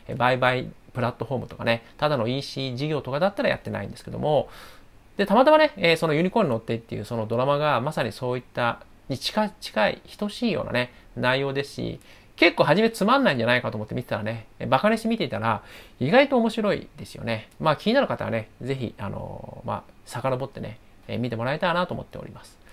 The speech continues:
まあ、このソフトバンクのね、インパクトが日本市場に、まあ、影響を与えたと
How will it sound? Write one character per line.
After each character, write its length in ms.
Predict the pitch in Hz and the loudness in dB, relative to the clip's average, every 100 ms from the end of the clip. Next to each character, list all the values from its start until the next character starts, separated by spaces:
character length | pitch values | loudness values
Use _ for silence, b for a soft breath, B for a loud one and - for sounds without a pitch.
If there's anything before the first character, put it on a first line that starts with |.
| B - | B 2
ま 80 | 196 | 4
あ、 20 | |
こ 60 | |
の 60 | 220 | 6
ソ 100 | 208 | 2
フ 60 | 220 | 4
ト 40 | |
バ 120 | 302 | 6
ン 40 | 269 | 6
ク 60 | |
の 100 | 147 | 4
ね、 240 | 147 147 - | 4 2 2
イ 80 | 180 | 2
ン 80 | 190 | 2
パ 100 | 160 | 2
ク 60 | |
ト 100 | - | 0
が 260 | 117 127 120 | 2 4 4
日 100 | 123 | 2
本 200 | 147 165 | 0 -2
市 140 | - | -2
場 120 | 170 120 | 0 0
に、 80 | |
ま 120 | 117 120 | 2 2
あ、 20 | |
影 140 | 135 | 0
響 120 | 143 | 0
を 40 | 151 | -2
与 200 | 151 165 | 0 0
え 40 | |
た 100 | 165 | 0
と 180 | - | -4